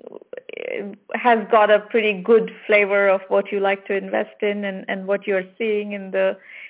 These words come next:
in your ecosystem. So we will, uh, continue, uh, you know, as we go on. I, I think we'll, uh, get together in person shortly. And, uh,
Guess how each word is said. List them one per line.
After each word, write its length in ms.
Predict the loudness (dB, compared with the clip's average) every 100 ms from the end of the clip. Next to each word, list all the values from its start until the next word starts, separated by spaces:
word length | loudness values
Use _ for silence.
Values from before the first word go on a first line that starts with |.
| -20 _
in 140 | 2
your 180 | 4 4
ecosystem. 800 | 2 0 -6 -4 -8 -4 -4 -4 -10 _ _ -20 -20 -20 _ _
So 220 | 4 6
we 160 | 4 4
will, 340 | 6 6 6
uh, 280 | 8 8 6
continue, 720 | 2 0 0 -4 -2 -2 -4 -6
uh, 380 | -4 -2 -2 -4 -8 _ _ _ -12
you 80 | -6
know, 120 | -2
as 180 | 0 0
we 160 | -2
go 200 | 2 4
on. 140 | 4 2
I, 120 | 0 0
I 40 | 0
think 220 | -2 -2
we'll, 280 | 0 2 2
uh, 180 | 2 2
get 220 | -2 -4
together 540 | -4 -2 0 0 0 -6 -20 _ -8
in 160 | -8
person 420 | 0 0 0 -8 -8 -2
shortly. 480 | -2 -2 -6 -6 -6
And, 340 | -6 -6 -4 -2
uh, 360 | -2 -2 -4